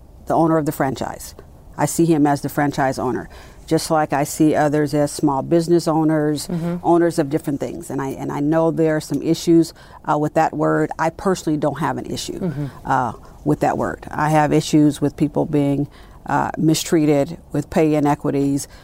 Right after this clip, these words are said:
Speaker 1: uh, with people not being promoted because they're women, because they're,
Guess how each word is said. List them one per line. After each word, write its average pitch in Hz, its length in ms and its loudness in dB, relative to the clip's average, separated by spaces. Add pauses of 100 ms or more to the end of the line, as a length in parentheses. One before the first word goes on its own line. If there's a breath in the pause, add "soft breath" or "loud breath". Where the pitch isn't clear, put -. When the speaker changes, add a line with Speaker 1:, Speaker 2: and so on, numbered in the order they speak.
(160 loud breath)
Speaker 1:
uh, 143 180 0
with 147 140 -2
people 160 240 0
not 143 220 2
being 147 140 0
promoted 143 380 2
because 147 300 0
they're 143 100 0
women, 139 400 0
because 135 380 -2
they're, 135 400 -4